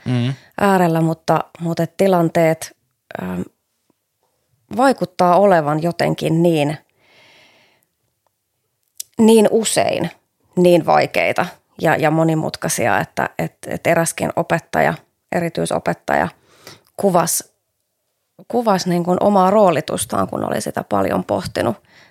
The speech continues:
Speaker 2: sellaisen hektisen lukukauden päätteeksi, että, että kun hän pohtii erilaisia rooleja, mitä hän päivän aikana työssänsä kannattelee,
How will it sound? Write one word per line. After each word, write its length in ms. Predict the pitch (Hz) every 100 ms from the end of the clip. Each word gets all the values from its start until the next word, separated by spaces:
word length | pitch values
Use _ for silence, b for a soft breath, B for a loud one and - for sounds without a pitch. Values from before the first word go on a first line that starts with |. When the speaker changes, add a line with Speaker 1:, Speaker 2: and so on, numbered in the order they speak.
| b
Speaker 2:
sellaisen 420 | - 208 185 196
hektisen 600 | 170 175 - 180 - 190 - -
lukukauden 800 | 180 180 - 170 175 - - 180
päätteeksi, 760 | 190 175 175 - 113 - -
että, 320 | - - 196 170 _ _ _ _ _ _ _ _ _ _ _
että 140 | - -
kun 100 | 185
hän 240 | 180 180
pohtii 500 | 170 190 - - -
erilaisia 520 | 170 170 165 165 180 170
rooleja, 460 | 190 170 95 92
mitä 240 | 190 190 180
hän 180 | 165 165
päivän 360 | 92 95 -
aikana 440 | - 101 - - - - _ _ _ _ _ _ _ _ - 92 _
työssänsä 680 | - 160 87 - 98 190 175 - -
kannattelee, 760 | 202 180 170 - - 90 -